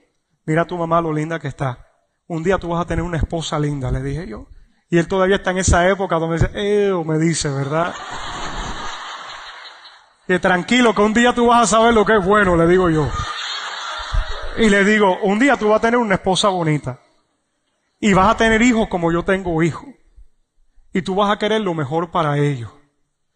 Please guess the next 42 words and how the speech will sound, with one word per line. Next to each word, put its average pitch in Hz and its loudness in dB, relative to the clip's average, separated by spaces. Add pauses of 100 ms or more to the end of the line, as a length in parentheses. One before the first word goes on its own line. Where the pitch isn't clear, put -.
(180)
Así 175 0
que 240 0
asegúrate 208 -2
que 160 -2
tomes 185 -4
las 185 -4
decisiones 165 -4
correctas 147 -8
en 151 -8
tu 139 -10
vida". 143 -8 (320)
So, 196 0
desde 175 2
ya, 247 2
¿yo 208 -6
qué - -2
es 208 -2
lo 214 -2
que 233 -8
estoy 220 -6
haciendo? 208 -4
Sembrando 185 -2
en 185 -6
el 160 -4
corazón 156 -8
de 139 -6
ellos. 131 -14 (540)
Sembrando. 156 -2 (480)
A 165 -2
que 175 2
hagan 190 0
qué 208 -4
cosa? 185 -4
Pongan 180 -4
a 196 -2
Dios 185 -8
primero. 180 -8 (720)
Pongan 185 0
a 190 2
Dios 196 -2
en 190 -2
el, 170 0